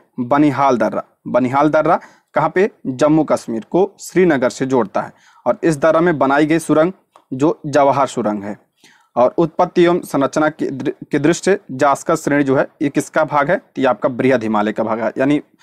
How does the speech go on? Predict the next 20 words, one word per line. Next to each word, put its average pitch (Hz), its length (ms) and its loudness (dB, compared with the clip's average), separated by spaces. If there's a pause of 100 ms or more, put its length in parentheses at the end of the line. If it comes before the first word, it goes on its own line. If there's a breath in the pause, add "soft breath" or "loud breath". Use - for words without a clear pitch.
(240 soft breath)
जो 139 100 2
महान 143 300 2
हिमालय 123 300 0
है 160 180 -4
उसका 139 260 -4
भाग 120 260 0
है 117 60 2
आपका 139 260 -2 (400 soft breath)
कौन 147 160 0
सा? 185 180 -2 (180)
जास्कर 131 440 -2
श्रेणी। 107 340 -10 (320)
बाकी 120 220 -4
पीर 151 220 -2
पंजाल, 160 520 0
धौलाधर 147 380 2
और - 160 -2
महाभारत 131 500 0
ये 135 60 2
आपका - 260 0